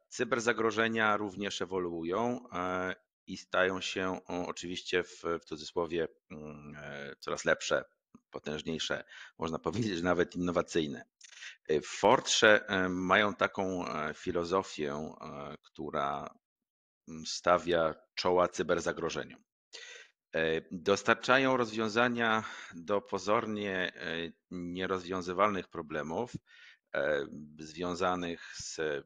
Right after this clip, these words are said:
bezpieczeństwem danych, e, ochroną infrastruktury, mm, e, czy też, e, badaniem, e, zagrożeń. Na każdym etapie, e, eksperci Fortry są, e, zdeterminowani, aby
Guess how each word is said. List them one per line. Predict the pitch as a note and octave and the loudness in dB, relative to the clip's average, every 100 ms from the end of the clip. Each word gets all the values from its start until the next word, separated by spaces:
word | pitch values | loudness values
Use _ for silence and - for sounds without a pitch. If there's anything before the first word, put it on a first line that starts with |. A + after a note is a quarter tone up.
| - | -2
bezpieczeństwem | F2 - G2 - G2 - G2 F#2+ | -2 0 -4 -4 -4 -2 -4 2
danych, | G2 F#2+ F#2 F2+ E2+ - - E2+ | 2 4 0 -2 -4 -10 -12 -8
e, | D#2 D2 D2 D2 - | -8 -6 -8 -8 -6
ochroną | - - F2+ F2 | -4 2 2 4
infrastruktury, | E2+ - E2 - - - F2+ E2+ D#2 - - - - _ | 0 -2 -4 -4 -12 -4 0 2 2 -2 -10 -12 -14 _
mm, | F2 D#2+ | -6 -6
e, | D2+ D2 C#2+ C#2+ - | -4 -4 -4 -6 -8
czy | - - | -8 -2
też, | E2 D#2 - E2 | 0 2 0 2
e, | D#2 D#2 | 2 2
badaniem, | D#2 F2+ D#2+ D#2 D2+ D2+ D2 - | 2 2 2 -4 -4 -8 -8 -4
e, | E2 | -2
zagrożeń. | D2+ E2 D2 C#2+ C2 - - - - - G2 - | -2 -4 -2 -4 -6 -12 -16 -16 -18 -12 -12 -6
Na | F2 | -6
każdym | F2+ A#2+ B2+ A2+ | 2 2 4 2
etapie, | G#2+ A#2+ A#2+ - D#2+ E2 A2 _ _ _ _ _ _ _ - | 2 4 2 2 0 0 -4 _ _ _ _ _ _ _ -14
e, | F#2+ E2+ | -8 -6
eksperci | E2 - - F#2+ F#2 - | -6 -8 -2 0 0 -4
Fortry | - F#2 F#2+ - F2+ F2+ F2 | 0 0 0 -2 0 2 0
są, | - F#2 F2 E2+ E2 | -4 -4 -2 -4 -6
e, | D#2+ - | -8 -4
zdeterminowani, | - G2 A2 A2 A2 G#2+ G#2+ G#2+ G#2+ - F#2 | -2 0 0 0 0 2 2 2 -2 -4 -6
aby | F2 F2 E2+ | -2 0 0